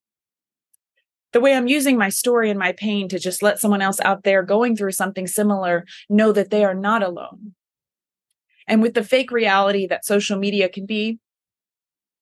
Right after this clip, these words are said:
people painting these picture perfect lives, picture perfect marriages, and us seeing their highlight reel as the way their life really is, I'm hoping that my vulnerability and willingness to share the parts of my story that most people hide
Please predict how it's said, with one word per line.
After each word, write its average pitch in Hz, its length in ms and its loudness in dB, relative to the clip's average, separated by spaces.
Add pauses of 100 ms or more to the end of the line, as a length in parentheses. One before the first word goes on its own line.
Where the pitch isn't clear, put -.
(300)
people 214 220 4
painting 202 320 4
these 196 160 0
picture 214 320 2
perfect 240 440 2
lives, 196 460 2
picture 240 380 -2
perfect 214 500 -4
marriages, 196 580 2
and 190 140 0
us 196 180 4
seeing 214 220 0
their 175 140 -2
highlight 196 420 2
reel 170 340 -2 (440)
as 196 160 2
the 190 100 2
way 208 160 4
their 202 160 0
life 202 260 0
really 202 280 -2
is, 220 240 -2
I'm 214 140 2
hoping 233 280 0
that 208 160 2
my 202 220 2
vulnerability 175 1120 -2
and 175 220 -2
willingness 165 480 -4
to - 120 -6
share 165 320 0
the 160 80 -4
parts 202 400 -2
of 190 80 -4
my 165 140 -4
story - 520 -4
that - 140 -8
most 208 380 4
people 170 300 -6
hide - 380 -6